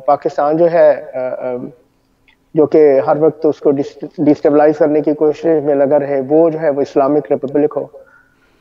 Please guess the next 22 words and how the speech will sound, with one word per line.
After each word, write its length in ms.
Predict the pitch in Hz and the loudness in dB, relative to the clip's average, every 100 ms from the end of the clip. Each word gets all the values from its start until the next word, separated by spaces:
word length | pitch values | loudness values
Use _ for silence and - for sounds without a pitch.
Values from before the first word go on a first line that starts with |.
| _ _ | _ _
तो 140 | 175 160 | 0 2
how 260 | 196 233 | 4 2
can 280 | - 214 196 | 0 0 2
they 300 | 170 170 156 | 2 2 2
even 220 | 156 160 151 160 | 0 -2 -2 0
coexist? 420 | 147 139 233 - - _ _ _ _ _ _ _ - _ 156 | 0 0 -4 -4 -16 _ _ _ _ _ _ _ -20 _ 0
Idea, 800 | 156 151 190 226 240 240 240 196 - - _ _ _ - 175 | 0 2 4 4 4 4 2 -2 -10 -20 _ _ _ -10 -8
uh, 220 | 180 - | -6 0
e-, 140 | 190 190 | 0 2
even 220 | 190 214 | 2 2
in, 160 | 180 180 | 0 -2
in, 240 | 160 - 139 | -4 -4 -2
क्योंकि 500 | - 180 277 269 - - - _ _ _ - _ 165 | -2 2 4 4 2 -2 -12 _ _ _ -20 _ -4
जो 140 | 156 165 | 0 0
इंडिया 360 | 165 160 214 | 2 4 4
का 120 | 226 220 | 4 2
मुसलमान 500 | 185 190 160 160 185 | 0 -2 -2 -2 -2
है 200 | 180 190 | -2 -2
वो 640 | 175 190 214 220 226 220 151 | 2 4 6 6 4 2 -2
th-, 460 | 156 143 170 - 139 | -8 -2 -4 0 0
that 160 | - - 147 147 - - _ _ | 0 -2 -12 -16 -20 -20 _ _
they 240 | 147 180 | 0 2